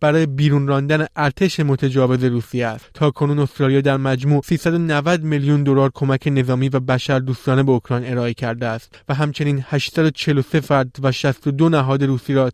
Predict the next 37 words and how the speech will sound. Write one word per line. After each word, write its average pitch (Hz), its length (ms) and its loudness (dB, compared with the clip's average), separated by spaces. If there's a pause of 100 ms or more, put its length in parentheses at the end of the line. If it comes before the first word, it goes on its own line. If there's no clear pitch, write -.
تحریم 131 480 -4
کرده 113 340 -8
است. - 240 -16 (380)
دیمیتری 143 340 2
مدودف، 123 540 0 (120)
رئیس 131 220 2
جمهور 135 360 0
سابق 127 360 2
روسیه، 127 380 0
به 123 240 -4
ایالات 135 460 2
متحده 127 500 0
گفته 123 260 -4
است 127 120 -2
که 135 80 -4
تلاش‌های 127 640 -2
غرب 131 320 2
برای 139 300 4
مجازات 135 600 0
قدرت 131 300 0
هسته‌ای 131 480 -2
مانند 127 380 0
روسیه 127 480 0
به 123 100 0
خاطر 151 360 0
حمله 139 460 0
به 139 60 2
اوکراین 127 440 0 (440)
امکان 160 380 0
به 147 80 0
خطر 131 320 -2
انداختن 127 420 -2
بشریت 131 760 -2
را 120 60 -2
در 107 180 -8
پی 107 200 -10
دارد. 104 380 -14